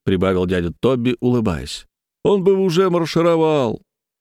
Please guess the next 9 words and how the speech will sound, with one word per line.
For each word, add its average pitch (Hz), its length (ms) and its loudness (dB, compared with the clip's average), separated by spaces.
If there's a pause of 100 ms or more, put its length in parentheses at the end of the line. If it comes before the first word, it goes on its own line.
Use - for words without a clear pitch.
(920)
«Никогда 160 680 0
больше 175 360 0
не 165 140 2
будет 151 640 -2
маршировать 120 880 0
на 117 140 2
этом 120 240 -2
свете 117 460 0
он, 110 220 0